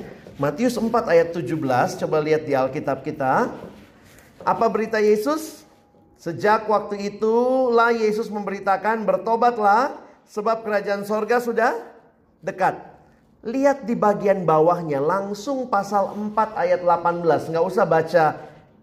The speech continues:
detail, baca judulnya saja. Apa yang Yesus lakukan? Yesus panggil murid yang pertama. Saya simpulkan,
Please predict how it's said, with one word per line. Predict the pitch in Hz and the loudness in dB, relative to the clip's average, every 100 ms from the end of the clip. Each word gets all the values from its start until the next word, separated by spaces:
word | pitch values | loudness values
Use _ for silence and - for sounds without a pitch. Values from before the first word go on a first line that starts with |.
| _ - | _ -14
detail, | 143 180 175 139 156 214 - 151 | -8 -4 2 4 4 2 -4 -2
baca | 160 160 165 | 0 0 -2
judulnya | 165 170 185 190 180 | -2 -4 -2 0 2
saja. | 175 143 120 104 - - _ _ _ _ - | 2 0 -2 -6 -12 -20 _ _ _ _ -6
Apa | 196 220 | -4 0
yang | 214 202 | 0 0
Yesus | 185 196 | -4 -2
lakukan? | 202 196 202 233 311 - - - _ - - - - - - - - 113 - - - - - - - - 135 | 0 0 0 -4 -6 -14 -20 -20 _ -20 -20 -20 -20 -20 -20 -20 -20 -20 -20 -20 -20 -20 -20 -20 -20 -8 -2
Yesus | 143 143 - | 0 0 0
panggil | 151 156 160 | 2 4 4
murid | 147 147 170 117 | 4 4 2 0
yang | 143 180 - - - - - - - - - - - - | 2 2 0 -6 -14 -18 -20 -20 -20 -20 -20 -20 -20 -14
pertama. | 135 123 - 110 104 107 - - - - - - - - - - - | -12 -10 -8 -8 -8 -10 -14 -20 -20 -20 -20 -20 -20 -20 -20 -18 -16
Saya | - 160 180 185 | -4 0 2 2
simpulkan, | 185 185 175 170 151 139 - 113 | 0 -2 -4 -4 0 0 0 -4